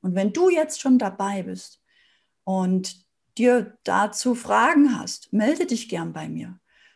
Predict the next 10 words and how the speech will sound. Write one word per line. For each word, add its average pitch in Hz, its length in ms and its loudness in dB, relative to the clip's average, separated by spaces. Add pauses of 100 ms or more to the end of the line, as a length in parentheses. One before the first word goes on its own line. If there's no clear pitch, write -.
Schreib 320 480 0
mir, 262 440 6 (640)
was 202 380 -2
gerade 180 420 -4
deine 208 320 4
Herausforderung 214 840 -2
ist - 340 -6 (460)
bei 175 180 -6
dieser 247 480 -2
Digitalisierungswelle. 180 1300 -8